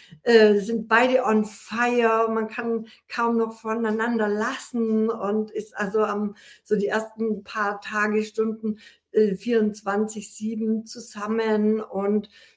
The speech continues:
<clears throat> und dann, ähm, haben diese Partnerschaften, die so, äh, ganz schnell entstehen und ganz viel,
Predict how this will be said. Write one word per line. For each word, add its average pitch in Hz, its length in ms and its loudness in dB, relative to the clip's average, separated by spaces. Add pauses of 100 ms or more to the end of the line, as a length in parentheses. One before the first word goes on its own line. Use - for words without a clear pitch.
(200)
<clears throat> - 1900 4
und 208 500 0
dann, 233 420 2 (120)
ähm, 220 640 0 (640)
haben 226 440 -2
diese 220 1040 -2
Partnerschaften, 226 1080 -4
die 208 140 -6
so, 208 420 0 (360)
äh, 196 340 0
ganz 226 340 0
schnell 240 320 0
entstehen 220 920 -2
und 190 380 -4
ganz 233 340 -4
viel, 226 600 6